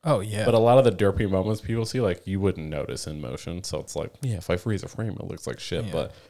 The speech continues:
Speaker 2: it's, like, a through motion, so I'm fine with it. But those one, frame by frame, all hand drawn. So it's all perfect.
Speaker 1: Yeah.
Speaker 2: Goddamn
Speaker 1: It's
Speaker 2: gorgeous.
Speaker 1: gorgeous. Is that the last thing that you watched?
Speaker 2: Uh, yeah.
Speaker 1: Okay. Um, then I have two lists saved today.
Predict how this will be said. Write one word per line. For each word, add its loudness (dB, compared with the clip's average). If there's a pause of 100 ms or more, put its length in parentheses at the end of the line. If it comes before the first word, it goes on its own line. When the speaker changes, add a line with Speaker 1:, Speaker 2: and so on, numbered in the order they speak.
Speaker 2:
it's, -8
like, 0
a 0
through 0
motion, 2
so -4
I'm -8
fine -8
with -14
it. -12
But -8
those 2
one, 0 (140)
frame 2
by 6
frame, 0 (200)
all 6
hand 2
drawn. -2
So -4
it's -4
all 2
perfect. -4
Speaker 1:
Yeah. -16 (500)
Speaker 2:
Goddamn -6
Speaker 1:
It's -10
Speaker 2:
gorgeous. -8
Speaker 1:
gorgeous. -16 (1080)
Is 0
that 2
the 0
last 2
thing 2
that 2
you 2
watched? -2
Speaker 2:
Uh, 4
yeah. 0 (500)
Speaker 1:
Okay. -8 (880)
Um, 4 (120)
then 2
I 6
have 8
two 8
lists 4
saved -2
today. -2